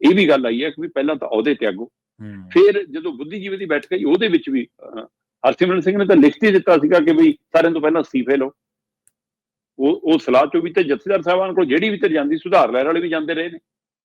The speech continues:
Speaker 1: ਉਹਨਾਂ ਨੂੰ ਵੀ ਇਹ ਹੈ ਕਿ ਪਹਿਲਾਂ ਤਾਂ ਅਹੁਦੇ ਤਿਆਗ ਕੇ ਤਾਂ ਆਓ।
Speaker 2: ਹਾਂਜੀ, ਹਾਂਜੀ, ਬਿਲਕੁਲ ਆਪਾਂ
Speaker 1: ਸੋ
Speaker 2: ਗੱਲ
Speaker 1: ਹੁਣ
Speaker 2: ਕੀਤੀ
Speaker 1: ਦੋ
Speaker 2: ਸੀ।
Speaker 1: ਤਰੀਕ, ਦੋ ਤਰੀਕ ਜਦੋਂ ਨੇੜੇ ਆ ਰਹੀ ਆ,
Speaker 2: ਹੂੰ।
Speaker 1: ਤਾਂ ਉਹਦੇ ਵਿੱਚ ਸੁਧਾਰ ਲਹਿਰ ਵਾਲਿਆਂ ਦੀ ਹੁਣ, ਅਹ, ਬੈਠਕ ਹੁੰਦੀ ਆ ਇੱਕ ਤੇ ਚੰਡੀਗੜ੍ਹ ਦੇ ਵਿੱਚ,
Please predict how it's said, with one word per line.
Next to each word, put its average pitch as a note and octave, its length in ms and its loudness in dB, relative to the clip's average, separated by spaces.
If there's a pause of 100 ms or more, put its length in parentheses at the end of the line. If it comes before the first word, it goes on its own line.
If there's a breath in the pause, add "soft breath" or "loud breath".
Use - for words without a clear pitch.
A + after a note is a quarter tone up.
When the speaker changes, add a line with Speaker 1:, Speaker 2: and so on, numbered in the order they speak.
(160)
Speaker 1:
ਉਹਨਾਂ F3 180 0
ਨੂੰ G3 100 -2
ਵੀ F3 100 -2
ਇਹ E3+ 120 4
ਹੈ E3 120 0
ਕਿ F#3 80 -8
ਪਹਿਲਾਂ G3 200 -8
ਤਾਂ G#3 100 -6
ਅਹੁਦੇ F#3 260 -2
ਤਿਆਗ G3+ 220 0
ਕੇ G3+ 120 -8
ਤਾਂ F3+ 100 -2
ਆਓ। D4 240 -4 (280)
Speaker 2:
ਹਾਂਜੀ, F3 160 2
ਹਾਂਜੀ, G#3 140 -4
ਬਿਲਕੁਲ G3 320 -6
ਆਪਾਂ - 240 -2
Speaker 1:
ਸੋ D#3 80 -4
Speaker 2:
ਗੱਲ C3+ 180 0
Speaker 1:
ਹੁਣ F#3+ 100 -4
Speaker 2:
ਕੀਤੀ C3 200 -10
Speaker 1:
ਦੋ C#3+ 300 6
Speaker 2:
ਸੀ। E3+ 180 -2
Speaker 1:
ਤਰੀਕ, D3+ 540 0
ਦੋ D#3+ 160 0
ਤਰੀਕ E3 280 -2
ਜਦੋਂ D#3 180 0
ਨੇੜੇ A#2 320 0
ਆ G2 100 -2
ਰਹੀ G#2 240 -4
ਆ, E2+ 100 -4
Speaker 2:
ਹੂੰ। G#2 420 -18 (440)
Speaker 1:
ਤਾਂ D#3 100 2
ਉਹਦੇ F3+ 460 4
ਵਿੱਚ A#2 400 -4 (420)
ਸੁਧਾਰ D3+ 520 -2
ਲਹਿਰ D#3 280 -2
ਵਾਲਿਆਂ C#3 340 -4
ਦੀ B2+ 200 -8
ਹੁਣ, A2+ 160 -14
ਅਹ, - 580 -14 (180)
ਬੈਠਕ G#2 420 0
ਹੁੰਦੀ A2+ 260 2
ਆ B2 60 6
ਇੱਕ A#2 200 -2 (380)
ਤੇ G2+ 280 0 (240)
ਚੰਡੀਗੜ੍ਹ A2+ 400 0
ਦੇ B2+ 120 -2
ਵਿੱਚ, A2 280 -6